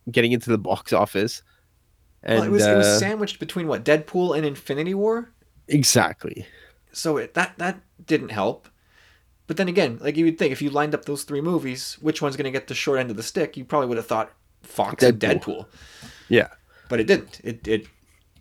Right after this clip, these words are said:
Speaker 2: did amazing. Anyway, we're not here to talk about that right now. Um, I, you know, for me, back to Whitaker. Obviously, he belongs. I, you know, I wanna see.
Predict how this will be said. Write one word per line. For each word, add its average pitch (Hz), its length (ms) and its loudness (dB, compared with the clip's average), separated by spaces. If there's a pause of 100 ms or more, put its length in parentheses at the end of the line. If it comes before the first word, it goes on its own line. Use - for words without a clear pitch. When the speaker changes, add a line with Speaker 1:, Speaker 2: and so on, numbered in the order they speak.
(120)
Speaker 2:
did 113 140 -4
amazing. 113 460 -2 (1040)
Anyway, 147 360 0 (160)
we're 156 80 -2
not 143 80 0
here 131 100 -2
to 110 40 -4
talk 107 200 -4
about 101 160 -6
that 104 220 -4
right 104 160 -10
now. 117 240 -4 (520)
Um, 139 300 0 (200)
I, 170 180 -2 (100)
you 180 120 0
know, 151 80 2
for - 280 -8
me, 220 80 6
back 165 260 2
to 180 80 0
Whitaker. 143 500 0 (800)
Obviously, 156 360 0
he 156 60 0
belongs. 127 540 -2 (120)
I, 123 180 -6
you 151 80 -12
know, 123 140 -4
I 113 80 -2
wanna 135 200 -2
see. 131 600 -4